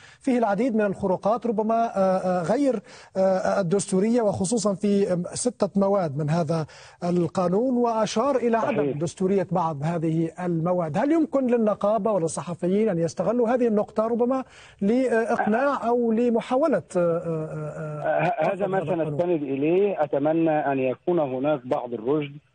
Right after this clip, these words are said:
Speaker 2: وتكون هناك إعادة نظر، لا سيما بعد صدور، آه، تقرير، آه، آه، مجلس الدولة فيما يخص القانون. مجلس الدولة له ملاحظات على عدد من المواد، أشار إلى عدم، آه، دستوريتها،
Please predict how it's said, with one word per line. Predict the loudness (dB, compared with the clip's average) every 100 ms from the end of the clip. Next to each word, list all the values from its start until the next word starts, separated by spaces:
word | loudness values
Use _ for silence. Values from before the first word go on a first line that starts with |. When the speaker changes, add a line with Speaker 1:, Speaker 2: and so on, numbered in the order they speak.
| _ _
Speaker 2:
وتكون | 0 2 0 -2 -4 -4 -6 -2 2
هناك | 2 0 -2
إعادة | -2 -2 -2
نظر، | -2 -2 -2
لا | -4 -2
سيما | -2 0 0
بعد | -2 -4
صدور، | -8 -6 -2 0 0 -2 -8 _ _ _ -2
آه، | 0 0 0 -2 -2 -4
تقرير، | -6 -2 0 2 2 2
آه، | -2 -4 -4 -4 -4 -6 -8 -2
آه، | 0
مجلس | 2 -2 -2 -8
الدولة | -6 -2 -2 0 -4 -4 _ _ -4
فيما | 0 2 0
يخص | -2 -4 -4 -8 -6
القانون. | -4 -4 -6 -2 0 0
مجلس | -2 -4 -10 -6
الدولة | -2 0 0
له | 0 0
ملاحظات | -2 -2 -2 -4 -4 -4 -2
على | -4 -6
عدد | -2 -2 -2 -4
من | -6
المواد، | -6 -6 -2 0 -2 -4
أشار | -6 -2 -2 -2 -2
إلى | -2
عدم، | 0 0 0 -4 -6 _ _ -20 _
آه، | -2 0 0 -2 -4 -6
دستوريتها، | -4 -4 -4 -2 0 2 0 0 -2